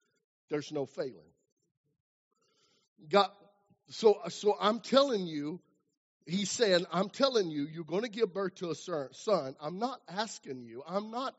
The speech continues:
I'm not informing you. I'm not even, I'm not even, uh, just giving you an example.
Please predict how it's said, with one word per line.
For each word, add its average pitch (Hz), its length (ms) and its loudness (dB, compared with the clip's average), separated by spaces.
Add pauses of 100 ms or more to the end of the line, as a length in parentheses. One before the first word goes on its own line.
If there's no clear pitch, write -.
(360)
I'm 202 180 4
not 254 200 0
informing 208 680 -4
you. 143 140 -6
I'm 214 160 0
not 247 240 -2
even, 208 320 -6 (260)
I'm 214 280 -2
not 240 220 0
even, 214 320 0 (220)
uh, 185 240 6
just 202 240 -4
giving 208 300 -4
you 202 220 -8
an 196 120 -2
example. 170 680 -4